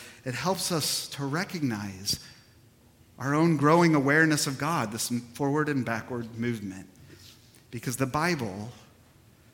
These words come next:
is not there as an answer book so that we can be sure we've got it all nailed down. It's there to teach us about the journey of discovering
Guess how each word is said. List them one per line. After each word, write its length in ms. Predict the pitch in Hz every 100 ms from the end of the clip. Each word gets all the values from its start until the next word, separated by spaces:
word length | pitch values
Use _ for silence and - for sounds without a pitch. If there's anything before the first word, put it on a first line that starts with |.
| _ _ _ _ _ _ _ -
is 400 | 127 170 - 156
not 440 | 180 180 190 135
there 560 | 147 143 120 113 117 139 - - - - - _ - _ _ _ _ - _ _ -
as 160 | 120
an 120 | 131
answer 360 | 135 127 113 104
book 220 | 90 82 - - - - - - - _ - - _ - - -
so 160 | 123
that 100 | 120
we 120 | 123
can 180 | 127 135
be 80 | 123
sure 320 | 113 - 147
we've 200 | 139 131
got 200 | 120 123
it 100 | 127
all 140 | 120 120
nailed 440 | 113 107 107 104
down. 360 | 104 95 92 101 - -
It's 200 | 113 -
there 280 | 127 135 143
to 160 | 143
teach 380 | 143 - 127 -
us 160 | 117 -
about 480 | 107 107 107 113 - - -
the 140 | 104 110
journey 800 | 104 123 120 120 120 110 98 95 - - -
of 160 | 95
discovering 960 | 107 - - - 113 110 110 104 90 95